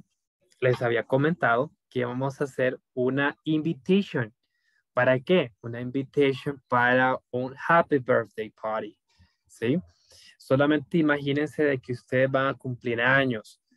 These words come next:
y ustedes van a celebrar su cumpleaños, ¿sí? Van a celebrarlo con una fiesta, van a invitar a sus amigos y así. Entonces, hoy vamos a aprender a elaborar una invitación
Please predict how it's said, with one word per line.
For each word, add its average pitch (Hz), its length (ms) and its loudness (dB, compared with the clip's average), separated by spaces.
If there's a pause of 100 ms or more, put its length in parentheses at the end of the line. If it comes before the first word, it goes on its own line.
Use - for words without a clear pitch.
(360)
y 139 360 2
ustedes 135 600 -4
van 120 200 -4
a 123 80 -6
celebrar 123 420 -4
su - 200 -18
cumpleaños, 170 680 2 (180)
¿sí? 139 380 -4 (340)
Van 120 140 0
a 120 40 -2
celebrarlo 170 840 2
con 123 180 -4
una 110 180 -6
fiesta, 147 760 4
van 117 140 -4
a - 40 -14
invitar 107 320 -8
a 110 60 -6
sus 117 200 -14
amigos 147 760 -2
y - 40 -20
así. - 260 -12 (440)
Entonces, 120 380 -6
hoy 147 240 4
vamos 131 340 2
a 139 60 -2
aprender 135 420 0
a 113 80 2
elaborar 143 520 2 (100)
una 127 380 -4
invitación 120 840 -4